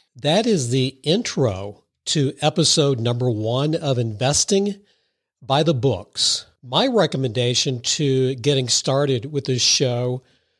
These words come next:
go to investing by the books dot com. There is a link in the navigation area to podcasts.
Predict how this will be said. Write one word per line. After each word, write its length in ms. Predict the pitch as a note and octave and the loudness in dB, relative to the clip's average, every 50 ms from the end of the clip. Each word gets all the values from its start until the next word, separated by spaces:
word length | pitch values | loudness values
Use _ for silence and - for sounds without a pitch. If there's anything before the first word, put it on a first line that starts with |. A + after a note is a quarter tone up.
| _ _ _ _ _ _ - A2+ | _ _ _ _ _ _ -18 -6
go 300 | G2+ D#3+ E3 F#3+ A3+ B3+ | 0 2 2 4 2 2
to 360 | - - - - G3 F#3 F3+ F3 | 0 -2 -2 2 2 2 2 2
investing 1080 | - - C#3 C3 A2+ G2 F#2 C3 C#3 D#3 - - - - F#3+ G3 G3+ G3+ G3+ G3+ - _ _ _ _ _ _ _ _ _ _ | 0 -2 -4 -4 -4 -4 -2 0 0 0 0 0 2 2 2 2 2 0 -4 -6 -10 _ _ _ _ _ _ _ _ _ _
by 280 | - A2+ A2 A2 B2+ C#3 | -12 -6 -4 -2 0 2
the 100 | E3+ G#3 | 0 0
books 640 | C#3+ A2+ C#3 A#2+ A#2 A#2+ A#2 - - - - - - _ _ _ _ _ _ _ _ _ _ _ _ _ _ - | 2 2 2 2 2 0 -2 -2 -2 -2 -2 -2 -4 _ _ _ _ _ _ _ _ _ _ _ _ _ _ -8
dot 280 | B2 B2+ A2 A2+ A2+ - | -4 -2 -2 -2 -2 -4
com. 460 | - - C3 A#2+ G#2 F#2+ F#2 G2 G#2 - _ _ _ _ _ _ _ _ _ _ _ _ _ _ _ _ _ _ _ _ | -4 -2 -2 -2 -2 -4 -8 -10 -14 -18 _ _ _ _ _ _ _ _ _ _ _ _ _ _ _ _ _ _ _ _
There 200 | - B2 C3 C3+ | -6 -2 2 2
is 100 | C3+ A#2+ | 2 4
a 60 | C3 C3+ | 2 2
link 680 | B2+ B2 C3 D#3+ G3+ G3 D3 B2+ B2+ - - - - _ _ _ _ - | 2 0 0 2 2 4 4 2 0 -2 -8 -14 -16 _ _ _ _ -4
in 100 | F3 D3 | -2 0
the 80 | C3 B2 | 0 0
navigation 800 | A2+ B2 B2+ C3+ C3 C#3+ A#2 C#3 C3+ C3+ B2+ - - B2+ A2+ - - | 0 0 0 0 0 0 2 2 2 2 2 2 0 -2 -4 -4 -2
area 360 | C#3+ C#3+ D#3 D#3 C#3+ B2+ B2+ | -2 0 2 2 2 2 0
to 380 | A#2 - - - D3+ C#3 C3+ C3 | 0 -2 -2 0 0 0 0 0
podcasts. 1080 | - - - - F3 F3 F3 C#3 - - - C#3 G#2+ G2 G2+ A2 - - - - - | -2 -4 -2 0 2 2 2 0 -2 -6 -4 -4 -4 -4 -6 -6 -4 -2 -2 -2 -4